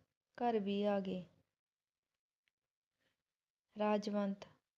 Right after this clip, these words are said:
"ਚਲੋ ਕਰ ਲਓ ਰੈਸਟ, ਕੱਲ੍ਹ ਤੋਂ ਫਿਰ ਬਿਜ਼ੀ ਹੋ ਜਾਣਾ।"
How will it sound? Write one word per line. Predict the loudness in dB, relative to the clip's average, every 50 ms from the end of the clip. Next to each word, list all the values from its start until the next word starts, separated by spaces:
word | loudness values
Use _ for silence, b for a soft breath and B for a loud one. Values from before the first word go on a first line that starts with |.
| _ _ _ _ _ _ _ _ _ _ _ _ _ _ _ -2
"ਚਲੋ | 0 2 4 4 4 4 2 0 -4 -10 _ _ _ _ _ _ _
ਕਰ | 4 4 4 6
ਲਓ | 4 4 6 6 6
ਰੈਸਟ, | 6 4 2 0 -2 -4 -2 -2 -2 -4 -8 -16 _ _ _ _ _ _ _ _ _ _ _ _ _ _ _ _ _ _ _ _ _
ਕੱਲ੍ਹ | 4 6 6 6 6
ਤੋਂ | 6 4 4 6
ਫਿਰ | 6 4 4 4
ਬਿਜ਼ੀ | 2 2 2 2 2 2 4 4
ਹੋ | 4 4 4 4
ਜਾਣਾ।" | 2 2 2 2 0 0 -2